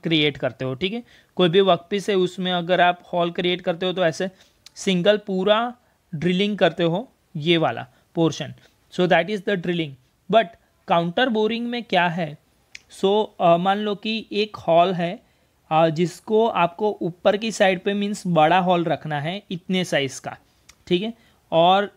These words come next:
नीचे का पोर्शन है वो आपको छोटा हॉल रखना है ऐसे, ठीक है। So यहाँ पे जो ऑपरेशन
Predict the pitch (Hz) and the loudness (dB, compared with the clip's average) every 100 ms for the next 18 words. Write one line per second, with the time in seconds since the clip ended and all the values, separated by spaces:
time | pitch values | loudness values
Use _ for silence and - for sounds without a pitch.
0 | 196 175 185 170 233 233 226 190 180 - | -6 -2 -2 -4 0 0 2 2 0 -2
1 | 180 175 175 220 _ _ _ 165 160 190 | -2 -2 -4 -10 _ _ _ -4 4 4
2 | 185 - 180 208 - _ _ - 190 180 | 4 -2 -4 -4 -8 _ _ 0 2 4
3 | 202 180 170 156 135 147 131 131 127 _ | 2 2 -2 -2 -4 -4 -8 -8 -14 _
4 | - 156 - 110 _ _ _ - _ - | -2 -2 -2 -18 _ _ _ -20 _ -4
5 | 185 220 - _ _ - 196 208 208 202 | -4 -4 -10 _ _ -2 2 2 2 -2
6 | 170 156 214 220 214 196 185 202 190 202 | 0 2 0 0 2 2 2 -4 -2 -4
7 | 208 | -4